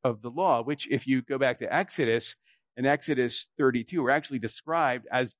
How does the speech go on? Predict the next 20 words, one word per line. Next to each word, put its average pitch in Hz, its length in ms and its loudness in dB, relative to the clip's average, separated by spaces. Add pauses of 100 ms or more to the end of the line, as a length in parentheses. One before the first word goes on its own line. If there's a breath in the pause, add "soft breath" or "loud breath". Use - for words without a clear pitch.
double-sided, 127 800 0 (680)
talks 147 300 -2
about 131 280 2
the 131 80 -10
writing 139 440 0
on 123 80 0
the 120 80 0
one 131 280 2
side 120 540 2
and 123 100 -2
on 113 160 0
the 117 140 -2
other. 127 300 2
So 123 140 -10
this 139 180 0
is 139 120 -4
a 131 60 2
way 147 380 2
of 131 140 2
speaking 127 800 0